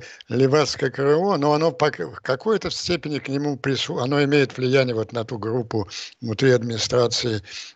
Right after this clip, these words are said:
э, президента, которую мы обозначили как вот не поражение Украины. В связи с, я обращаю внимание на исключительно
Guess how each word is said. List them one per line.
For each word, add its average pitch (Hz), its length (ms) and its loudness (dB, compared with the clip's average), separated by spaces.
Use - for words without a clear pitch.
э, 113 340 -2
президента, 117 680 0
которую 113 540 2
мы 113 520 0
обозначили 107 760 0
как 101 220 -4
вот 104 240 -8
не 123 180 2
поражение 113 640 -2
Украины. 98 500 -8
В - 80 -6
связи 151 240 0
с, - 100 -6
я 156 220 6
обращаю 151 540 2
внимание 147 540 -4
на 127 180 -8
исключительно 147 720 -4